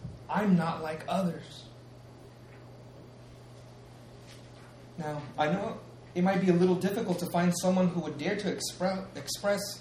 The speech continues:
himself this way in public, but many people do this internally. Many suppose that they will be welcomed into God's presence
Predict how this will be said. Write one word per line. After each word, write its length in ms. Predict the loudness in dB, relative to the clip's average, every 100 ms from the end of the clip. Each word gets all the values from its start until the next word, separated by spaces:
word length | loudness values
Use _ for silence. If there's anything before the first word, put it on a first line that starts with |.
| -6
himself 460 | -4 -2 -2 -2 -2
this 180 | -4 -2
way 140 | -2
in 80 | -2
public, 400 | -2 0 0 -4 -10 -14 -16 -16 -16 -16 -18 -18 -12 2
but 380 | 2 2 -2 -4
many 340 | 2 4 4 2
people 540 | -6 -8 -8 -8 -8 -12 -18 -20 -20 -20 -12
do 220 | -8 -6
this 420 | -6 -8 -12 -14 -18 -18 -16 -12
internally. 540 | -6 0 2 2 0 -10 -14 -18 -18 -18 -18 -20 -20 -20 -20 -18 -20 -20 -20 -20 -20 -20 -20 -4 6
Many 240 | 8 8
suppose 420 | 6 4 4 4
that 180 | 4 2
they 140 | 2 2
will 140 | 2
be 140 | 2
welcomed 520 | 4 4 2 0 -2 -4
into 220 | -2 -2 -4
God's 500 | 4 6 6 4 0 -8
presence 840 | -4 -2 -2 -4 -10 -10 -12 -12